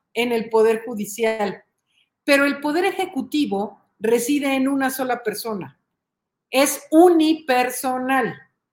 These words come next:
El único electo fue el presidente de la República y tiene, por supuesto, a su gabinete, pero el gabinete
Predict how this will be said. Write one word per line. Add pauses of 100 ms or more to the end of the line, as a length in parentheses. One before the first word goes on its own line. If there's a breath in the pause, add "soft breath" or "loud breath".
(140)
El
único
electo
fue
el
presidente
de
la
República
y
tiene,
por
supuesto,
a
su
gabinete, (260 soft breath)
pero
el
gabinete